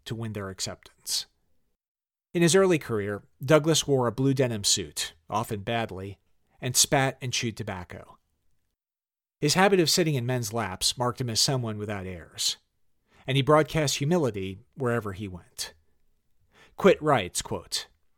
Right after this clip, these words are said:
"On the campaign trail, he accepted the hospitality of a family that lived in a fourteen-foot square log cabin and pleased his host with his expressed appreciation."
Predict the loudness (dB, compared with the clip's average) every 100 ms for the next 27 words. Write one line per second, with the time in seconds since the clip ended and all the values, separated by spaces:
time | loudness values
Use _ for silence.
0 | _ _ _ -2 2 2 2 0 0 -2
1 | -4 -4 -10 _ _ -4 0 -2 -2 -2
2 | 0 0 -2 -4 -4 -2 0 -2 -2 -2
3 | -2 -2 -6 -6 -6 -6 -4 -4 -8 -6
4 | -6 -4 -6 -4 -4 -2 -4 -2 0 0
5 | 0 -2 -4 -8 -10 -10 -16 -20 _ _
6 | _ -12 -8 -6 0 2 2 -2 -2 -4
7 | -4 -8 -8 -16 _ -6 -4 -6 -6 -4
8 | -4 -4 -6 -8 -10 _ -18 -12 -10 -8
9 | -8 -10 -12 -16 -18